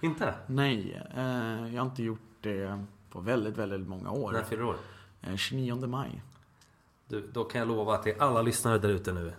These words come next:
Speaker 1: att jag arrangerar ett kalas till dig.
Speaker 2: Ja, det är trettio nästa år,
Speaker 1: Det
Speaker 2: så
Speaker 1: är
Speaker 2: att,
Speaker 1: så?
Speaker 2: ja, ja, ja, så det,
Speaker 1: Ja, då
Speaker 2: det,
Speaker 1: kanske
Speaker 2: det
Speaker 1: det passar då med avsnitt trettio av denna podd.
Speaker 2: <laughs> Precis.
Speaker 1: Stort, trettio. Men okej, så tjugonio år idag, du har spelat, eh,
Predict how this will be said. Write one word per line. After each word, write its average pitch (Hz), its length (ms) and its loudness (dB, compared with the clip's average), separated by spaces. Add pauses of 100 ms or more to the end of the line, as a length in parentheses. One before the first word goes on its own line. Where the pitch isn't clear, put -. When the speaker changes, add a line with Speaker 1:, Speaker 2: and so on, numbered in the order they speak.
(260)
Speaker 1:
att - 160 -6
jag 117 520 4
arrangerar 98 600 0
ett - 120 -6
kalas 110 400 0
till 110 100 -6
dig. 85 160 -8 (240)
Speaker 2:
Ja, - 120 -10
det 104 80 2
är 113 40 2
trettio 127 400 0
nästa 151 280 -2
år, 127 120 0
Speaker 1:
Det 131 60 2
Speaker 2:
så 131 80 10
Speaker 1:
är 196 120 10
Speaker 2:
att, 226 140 6
Speaker 1:
så? - 60 0
Speaker 2:
ja, 113 300 4
ja, 120 120 6
ja, 107 220 0
så - 140 -12
det, 120 120 2
Speaker 1:
Ja, 131 180 4
då 131 60 0
Speaker 2:
det, 135 60 4
Speaker 1:
kanske 131 200 6
Speaker 2:
det 113 80 6
Speaker 1:
det 101 60 0
passar 131 340 2
då 113 120 4
med 113 120 2
avsnitt 110 400 -2
trettio 113 480 -2 (560)
av 107 120 0
denna 101 200 2
podd. 95 320 -2 (140)
Speaker 2:
<laughs> - 120 -20
Precis. - 600 -10 (140)
Speaker 1:
Stort, - 420 -4
trettio. 135 320 -6 (760)
Men 139 240 4
okej, 147 340 4
så 135 200 0
tjugonio 165 340 2
år 160 140 4
idag, 143 340 8
du 139 60 8
har 131 60 6
spelat, 131 640 2
eh, 123 220 2